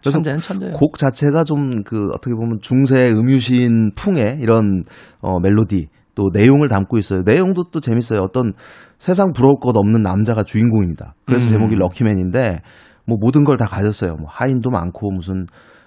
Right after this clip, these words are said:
Speaker 1: 침대도 금으로 돼 있고 뭐 이런 남자인데, 어, 나라를 위해서, 또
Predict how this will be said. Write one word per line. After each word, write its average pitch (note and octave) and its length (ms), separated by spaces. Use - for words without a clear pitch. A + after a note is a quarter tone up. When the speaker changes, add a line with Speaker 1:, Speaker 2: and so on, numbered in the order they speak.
Speaker 1:
침대도 D#3 420
금으로 A#2+ 380
돼 G#2 100
있고 F#2 540
뭐 G2 180
이런 A#2 220
남자인데, G2 840
어, D#2 320
나라를 G#2 480
위해서, E2+ 360
또 F2+ 80